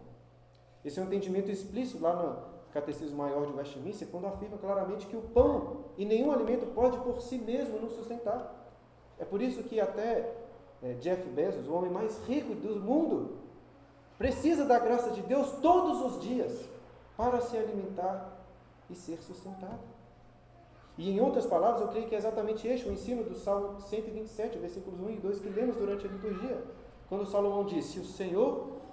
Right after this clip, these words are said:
não edificar em ca-, a casa, em vão trabalham os que a edificam.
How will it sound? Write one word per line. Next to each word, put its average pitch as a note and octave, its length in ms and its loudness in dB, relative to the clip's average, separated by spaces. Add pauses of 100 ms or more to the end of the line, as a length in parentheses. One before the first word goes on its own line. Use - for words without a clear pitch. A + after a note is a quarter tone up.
não F3+ 180 2
edificar F#3 460 0
em C3+ 120 -2
ca-, B2+ 340 -2
a - 80 -10
casa, B2+ 400 -2 (440)
em C3 60 -4
vão F#3+ 200 0
trabalham A#3 500 2
os C#3 120 -6
que E3 100 -8
a - 20 -4
edificam. B3 460 -8